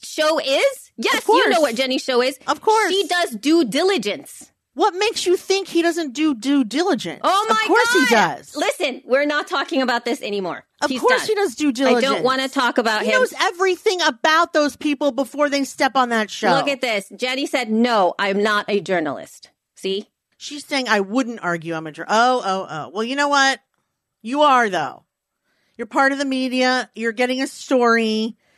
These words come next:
Speaker 2: You may not be employed by a journalism company. All right, I'm just saying for devil's advocate, okay? He's not a professional journalist, I know.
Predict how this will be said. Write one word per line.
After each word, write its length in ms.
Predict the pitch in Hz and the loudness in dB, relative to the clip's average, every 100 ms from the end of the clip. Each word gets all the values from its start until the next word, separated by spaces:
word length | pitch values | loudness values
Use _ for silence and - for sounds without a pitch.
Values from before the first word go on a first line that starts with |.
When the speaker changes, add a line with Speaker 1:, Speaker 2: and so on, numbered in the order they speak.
| _ | _
Speaker 2:
You 140 | 220 247 | -8 -4
may 120 | 269 | 0
not 260 | 269 262 | 2 2
be 240 | 240 233 208 _ | 0 -4 -6 _
employed 520 | 240 226 - 269 277 226 | -4 -4 -4 0 0 2
by 160 | 254 | 0
a 60 | 233 | 0
journalism 480 | 220 262 240 220 202 | -2 -4 -4 -6 -10
company. 640 | 214 277 240 180 170 190 _ - | -6 -6 -6 -8 -8 -10 _ -2
All 80 | 277 | 2
right, 80 | 247 | 4
I'm 140 | 254 269 | 2 0
just 200 | 339 - | -6 -2
saying 260 | 302 262 | -2 -2
for 180 | 208 254 | -4 -2
devil's 400 | 226 233 208 180 | 2 2 0 -2
advocate, 440 | 175 151 - 165 165 | -4 -6 -12 -10 -8
okay? 180 | 202 | -6
He's 160 | 214 208 | -8 -2
not 200 | 254 277 | 0 2
a 40 | |
professional 460 | 262 240 247 - 233 | 0 -2 -2 -2 -4
journalist, 400 | 202 196 190 185 | 0 0 0 -2
I 120 | 196 180 | -2 0
know. 400 | 170 143 - | 0 0 -4